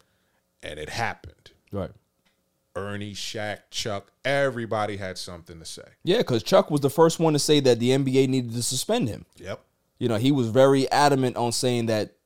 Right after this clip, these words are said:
Speaker 2: the N B A, the N B A dropped the ball with that. Now, for me, my opinion was I don't believe that the N B A had any grounds to suspend him. That, that had to be a Brooklyn thing.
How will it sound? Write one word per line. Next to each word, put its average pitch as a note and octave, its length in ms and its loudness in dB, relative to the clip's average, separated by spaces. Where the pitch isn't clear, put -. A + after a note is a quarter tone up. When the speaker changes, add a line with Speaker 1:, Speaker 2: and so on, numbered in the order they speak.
Speaker 2:
the - 140 -8
N B2 120 -2
B A#2+ 160 0
A, G#2+ 180 0
the G#2+ 160 -4
N A#2 120 -4
B A#2 120 0
A A2+ 60 2
dropped A2 340 -2
the G2 60 -6
ball B2 280 2
with F#2+ 140 -4
that. F#2+ 160 -4
Now, A2 260 -2
for C3 140 -4
me, D#3 300 4
my C#3 340 4
opinion B2+ 540 2
was G#2 220 0
I A2+ 80 4
don't B2 180 2
believe A#2 300 -2
that G2+ 120 -4
the G#2 140 -4
N A2 120 -4
B G#2+ 200 -2
A G2+ 300 -2
had A#2+ 120 0
any A2+ 200 -2
grounds A2+ 520 -2
to A2+ 100 -6
suspend B2 500 -4
him. C#3 400 -6
That, - 280 -2
that A2 140 -2
had A#2 200 -2
to G2+ 40 -6
be G#2 120 -4
a G2+ 60 -4
Brooklyn G2 340 -6
thing. - 200 -16